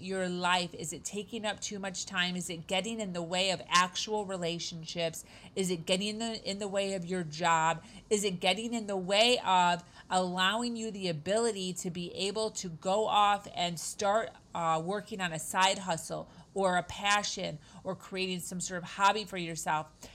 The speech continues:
because you're too busy engrossed in social media? And I was talking about this a few days ago. It might be a good idea <coughs> to take some of those icons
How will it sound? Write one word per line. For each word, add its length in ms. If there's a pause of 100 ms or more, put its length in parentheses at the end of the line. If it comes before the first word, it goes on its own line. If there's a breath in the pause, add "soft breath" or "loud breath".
(160 loud breath)
because 320
you're 100
too 480
busy 600
engrossed 1000
in 460 (260 loud breath)
social 600
media? 600 (340 loud breath)
And 140
I 120
was 120
talking 380
about 240
this 180
a 60
few 180
days 260
ago. 280
It 140
might 480
be 180
a 100
good 300
idea 680 (920 loud breath)
<coughs> 560
to 180
take 520
some 300
of 140
those 300
icons 680